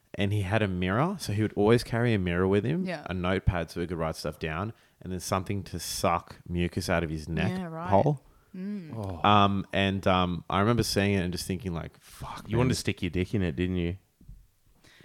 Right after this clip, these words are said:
Speaker 2: I think
Speaker 1: Yes.
Speaker 2: there's a part of you that always thinks that, like, those Terry smoking ads, so you're like, "Oh, she looks a bit freaky," you know? Maybe, maybe.
Speaker 3: Like
Speaker 1: Yeah.
Speaker 3: old mate Brian.
Speaker 2: Probably, probably
Speaker 1: That
Speaker 2: not the first thought, but, you know,
Speaker 1: that, that
Speaker 2: something
Speaker 1: was
Speaker 2: as an afterthought.
Speaker 1: It was hectic.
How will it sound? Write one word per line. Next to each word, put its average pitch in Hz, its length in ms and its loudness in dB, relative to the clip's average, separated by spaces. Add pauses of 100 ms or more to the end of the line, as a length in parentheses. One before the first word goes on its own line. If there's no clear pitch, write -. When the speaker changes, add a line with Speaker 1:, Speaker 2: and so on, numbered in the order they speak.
(140)
Speaker 2:
I 180 120 0
think 285 140 -2
Speaker 1:
Yes. - 40 -4
Speaker 2:
there's 233 140 -2
a 175 60 -6
part 156 320 -4
of 170 140 -8
you 160 100 -10
that 160 80 -10
always 170 240 -10
thinks 160 220 -14
that, 175 160 -8
like, 165 140 -10
those 160 200 -10
Terry 170 380 -8
smoking 151 560 -14
ads, - 320 -18
so - 80 -20
you're 180 180 -14
like, - 300 -16
"Oh, - 320 -16
she 185 280 -14
looks - 200 -18
a - 20 -16
bit - 160 -20
freaky," 160 440 -16
you - 100 -20
know? - 320 -20
Maybe, 180 400 -14 (100)
maybe. 165 460 -12 (840)
Speaker 3:
Like 95 80 -2
Speaker 1:
Yeah. 95 140 2
Speaker 3:
old 82 100 4
mate 92 180 0
Brian. 92 200 2
Speaker 2:
Probably, 294 240 4
probably 269 260 2
Speaker 1:
That 226 40 6
Speaker 2:
not 208 100 4
the 185 80 2
first 160 440 -2
thought, 170 460 -6
but, 135 340 -2
you 156 140 -8
know, 123 140 -6
Speaker 1:
that, 165 120 -8 (180)
that 113 160 4
Speaker 2:
something 113 180 6
Speaker 1:
was 113 200 -2
Speaker 2:
as 190 100 0
an 185 60 2
afterthought. - 640 -4
Speaker 1:
It 131 80 6
was 120 160 2
hectic. 87 480 0